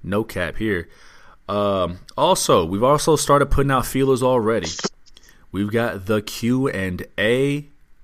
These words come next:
part five coming soon. We've already started taking questions. Had a few good questions in there. Also had a stinker in there as well. Stinker or two. Uh, I'm not gonna lie,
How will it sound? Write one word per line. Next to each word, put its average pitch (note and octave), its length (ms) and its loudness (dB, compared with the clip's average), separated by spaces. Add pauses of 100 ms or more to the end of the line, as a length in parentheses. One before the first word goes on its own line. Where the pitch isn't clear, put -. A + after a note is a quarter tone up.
(300)
part A2 320 -4
five F2+ 840 -4
coming F2 460 -8
soon. A2 680 -2 (640)
We've F2+ 120 -8
already F#2+ 140 0
started F2+ 240 -2
taking F2 240 -4
questions. G#2 360 -4
Had G#2 100 -2
a G2 40 -6
few C#3 180 -2
good B2+ 200 0
questions A#2+ 340 0
in A#2+ 80 -2
there. C3+ 260 -4 (760)
Also C#3+ 260 4
had F3 140 2
a F3 60 6
stinker D3 600 0 (180)
in G2+ 180 -2
there F#2 200 0
as F#2 120 -2
well. G2+ 240 2
Stinker A#2 320 -4
or F2+ 80 0
two. D#2+ 300 -8 (320)
Uh, F2 260 0
I'm F2+ 80 -4
not F#2+ 100 -4
gonna F#2+ 140 -4
lie, F2+ 420 -2